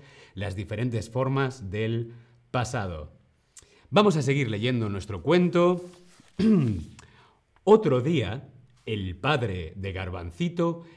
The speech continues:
le pidió que le acompañara a recoger coles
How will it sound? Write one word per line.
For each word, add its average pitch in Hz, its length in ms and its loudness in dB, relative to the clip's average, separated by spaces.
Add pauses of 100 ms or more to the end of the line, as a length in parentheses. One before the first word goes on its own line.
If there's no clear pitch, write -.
le 104 260 -4
pidió 123 580 -2
que 120 100 -4
le 98 100 -4
acompañara 98 800 -4
a 104 240 -6
recoger 107 840 -6 (420)
coles 85 640 -2